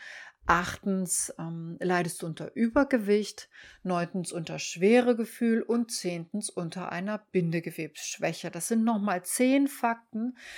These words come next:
die darauf hindeuten, dass deine Milz geschwächt ist. Und,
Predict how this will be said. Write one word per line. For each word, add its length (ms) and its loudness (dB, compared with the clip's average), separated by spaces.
die 160 6
darauf 420 4
hindeuten, 720 2
dass 300 -2
deine 300 0
Milz 360 -2
geschwächt 680 -4
ist. 340 -2
Und, 300 -6